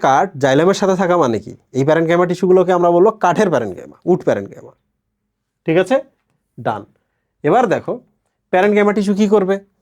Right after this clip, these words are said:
ওই যে সাইডে ও খাদ্য সঞ্চয় করে রাখতেছে, একটু পানিও রেখে দিচ্ছে, যদি পানি লাগে দিয়ে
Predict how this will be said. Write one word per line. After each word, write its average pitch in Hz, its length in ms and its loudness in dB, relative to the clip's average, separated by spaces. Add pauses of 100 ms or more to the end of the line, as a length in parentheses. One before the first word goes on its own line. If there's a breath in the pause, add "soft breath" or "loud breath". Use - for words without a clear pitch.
(300)
ওই 180 100 2
যে 196 140 2
সাইডে 170 460 2 (580)
ও 139 120 -6
খাদ্য 160 220 -2
সঞ্চয় 185 340 -2
করে 185 160 2
রাখতেছে, - 300 -10 (960)
একটু 147 220 -6
পানিও 147 300 4
রেখে 202 200 0
দিচ্ছে, 185 220 -8 (500)
যদি 147 120 -2
পানি 170 260 2
লাগে 170 260 4
দিয়ে 147 220 2